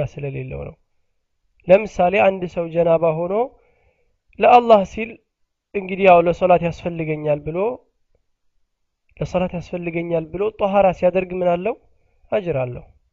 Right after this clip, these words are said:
ሰውየው አጅር ያገኛል። ሌላኛው ደግሞ ዝም ብሎ ሲታጠብ ለአላህ ብሎ ከጀናባ ውጭ ወይ በረደኝ ብሎ ቢታ-፣ ሞ-፣ በረደኝ ብሎ በሙቅ ውሃ ቢታጠብ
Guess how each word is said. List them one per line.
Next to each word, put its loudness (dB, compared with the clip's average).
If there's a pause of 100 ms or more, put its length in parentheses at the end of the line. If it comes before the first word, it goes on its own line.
(720)
ሰውየው -2
አጅር 0
ያገኛል። 0
ሌላኛው 4
ደግሞ -4
ዝም -6
ብሎ -4
ሲታጠብ -8 (540)
ለአላህ 4
ብሎ -4
ከጀናባ 2
ውጭ -2
ወይ 2
በረደኝ 4
ብሎ -4
ቢታ-፣ -6
ሞ-፣ -4 (100)
በረደኝ 2
ብሎ -6
በሙቅ -4
ውሃ -4
ቢታጠብ -8